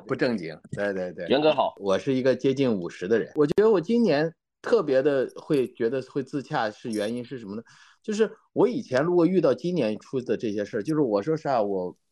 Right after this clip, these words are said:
Speaker 1: 我们这种创业的人啊，起起落落，起起落落，各种事情出的多了，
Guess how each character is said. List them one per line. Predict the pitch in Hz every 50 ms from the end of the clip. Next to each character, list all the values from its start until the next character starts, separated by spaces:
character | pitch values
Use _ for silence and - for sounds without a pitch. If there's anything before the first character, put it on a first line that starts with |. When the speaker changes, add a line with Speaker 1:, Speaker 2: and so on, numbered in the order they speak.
| _ - 107
Speaker 1:
我 | 98 92
们 | 98 107
这 | 135 135
种 | 127 110 98 98 95 95 - _ _ _ _ _ _
创 | - 170 151 147
业 | 160 160 -
的 | 98 90
人 | 80 71 73
啊， | 67 85 -
起 | - - 120
起 | 131 - 127
落 | 113 127 123
落， | 120 123 110 101
起 | - - 123
起 | 120 -
落 | 95 101 110 107
落， | 107 98
各 | 98 - 127
种 | 107 92 87
事 | - - 123
情 | 110 95 92
出 | - - - 131
的 | 123 113 95
多 | - 110 113 127 131
了， | -